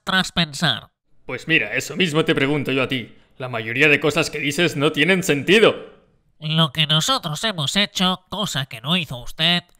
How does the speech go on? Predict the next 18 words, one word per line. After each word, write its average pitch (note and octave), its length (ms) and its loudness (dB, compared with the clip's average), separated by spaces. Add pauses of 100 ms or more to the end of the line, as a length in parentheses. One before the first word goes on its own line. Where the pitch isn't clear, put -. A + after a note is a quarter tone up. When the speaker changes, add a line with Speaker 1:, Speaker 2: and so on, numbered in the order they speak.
(160)
Speaker 1:
es G#3+ 480 0 (260)
engañar D3 840 2 (340)
a D#3+ 120 4
la E3 100 6
gente. C#3+ 540 -4 (240)
Speaker 2:
Sí, G3+ 320 4
justo G#3 340 6
eso. B2+ 380 0 (240)
Vosotros F#3 460 -2
engañáis F#3+ 420 2
a A3 60 4
la F3+ 80 4
gente F3+ 360 2
y G3 40 2
les D3 180 2
robáis D#3+ 240 6
su A#3 140 -2
dinero. G#3 560 6